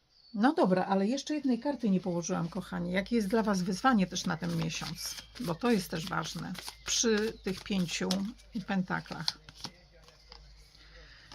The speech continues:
Sprawiedliwość. Mhm. Myślę, kochane panny, że trochę dramatyzujecie, bo na wyzwaniu macie: „Ocencie sytuację sprawiedliwie, z pozycji serca”. E, n-,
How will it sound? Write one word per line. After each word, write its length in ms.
Sprawiedliwość. 1040
Mhm. 600
Myślę, 340
kochane 380
panny, 320
że 100
trochę 260
dramatyzujecie, 1040
bo 260
na 180
wyzwaniu 480
macie: 300
„Ocencie 500
sytuację 680
sprawiedliwie, 760
z 120
pozycji 460
serca”. 580
E, 40
n-, 680